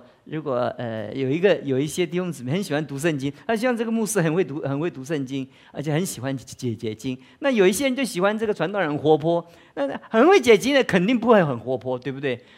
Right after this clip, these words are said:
那我们发觉说，哎，因为他就不活泼啊，有的人解，就很活泼啊，但是，啊，解经就不是很有深度哦。可是问题说，弟兄姊妹，你总看见一个人的时候，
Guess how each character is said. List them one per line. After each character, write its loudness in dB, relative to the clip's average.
那 -2
我 2
们 0
发 6
觉 0
说， -4
哎， 0
因 -4
为 -4
他 8
就 2
不 -10
活 4
泼 6
啊， 2
有 4
的 4
人 2
解， -10
就 -4
很 -2
活 2
泼 6
啊， 6
但 2
是， -10
啊， -8
解 -4
经 -10
就 -8
不 -16
是 -8
很 -6
有 -6
深 -6
度 -10
哦。 -14
可 -14
是 -14
问 -8
题 -8
说， -14
弟 -14
兄 -8
姊 -12
妹， -8
你 -4
总 -8
看 -4
见 -8
一 -10
个 -10
人 -6
的 -6
时 -10
候， -8